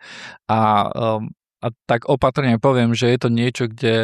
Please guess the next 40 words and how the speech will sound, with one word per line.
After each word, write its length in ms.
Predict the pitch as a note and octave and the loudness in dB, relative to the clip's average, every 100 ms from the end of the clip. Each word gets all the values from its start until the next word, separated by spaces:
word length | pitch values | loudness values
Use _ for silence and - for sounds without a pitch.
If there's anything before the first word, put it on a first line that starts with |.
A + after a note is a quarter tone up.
| A2+ A2+ A#2 | 0 -4 -4
kde 160 | A2+ | -4
hlavná 300 | A2+ B2 A#2+ | 0 2 2
postava 500 | A2 A#2+ - A#2+ A#2 | 0 -2 0 0 0
akože 440 | A2 A#2 A2+ A#2+ B2 | -2 -6 -4 -4 -4
skončí 420 | - B2 B2 - | -4 -2 -2 -2
na 120 | A#2 | -2
vozíku 480 | A#2+ B2 C3+ D3 E3 | 0 0 -2 0 -2
s 140 | D3+ - | -2 -6
tým, 200 | A#2+ A#2 | -4 -2
že 200 | A#2 A2+ | -2 -4
stratí 640 | - A#2+ A2+ A#2 A#2+ B2+ | -2 -2 -2 -6 -8 -10
schopnosť 460 | B2+ - A2+ A2+ A2 | -8 -6 -4 -4 -4
hýbať 240 | A#2+ A2+ A2+ | -2 -2 -2
rukami, 300 | A#2 B2 A2+ | -2 -4 -2
nohami, 440 | A2+ C3+ C#3+ D3+ - | -2 0 0 -2 0
ale 260 | A#2 A2+ | 2 2
potom 340 | A2 A#2+ C3 A2+ | 2 0 2 0
mu 160 | A2+ A2+ | 0 2
naimplantujú 800 | A#2 A#2 - A2 A2 A#2 A2 G#2 | 2 2 0 -2 -2 -2 -4 -4
čip, 300 | - C3 - C3 | -4 -4 -6 -12
vďaka 300 | B2 A#2 A#2 | -8 -6 -6
ktorému, 520 | - A2 A2 A2 G#2+ G#2+ - - | -4 -2 -2 -2 -2 -4 -12 -12
ehm, 340 | A2 G#2+ G#2+ - - | -10 -8 -10 -12 -14
získa 480 | - A2+ A2+ - A2 | -8 -6 -4 -4 -4
znovu 240 | A2 A2+ | -4 -6
schopnosť 640 | A2+ - G#2+ C3+ A2 - - | -8 -6 -6 -6 -8 -10 -8
hýbať 400 | A#2+ A2+ G#2+ A2 | -4 -2 -2 -4
rukami 400 | A2 A2 A2 G#2+ | -6 -6 -4 -4
aj 80 | G#2+ | -4
nohami, 340 | A2 G#2+ G#2+ | -6 -6 -6
hej. 120 | G#2+ A2 | -8 -8
A 140 | A2+ | -4
ďalej 400 | A#2 A#2+ A2 G#2+ | 0 0 0 -4
viacej, 640 | C3 B2 A#2 A2+ A2 G#2+ | -2 -2 0 -4 -4 -6
viacej 320 | B2+ A2+ - - | -6 -6 -6 -8
povedať 400 | G#2+ A2 A2 A#2+ | -6 -6 -8 -8
by 80 | |
bol 160 | A2+ - | -10 -10
už 160 | A#2+ - | -12 -14
spoiler, 400 | - - - | -12 -12 -12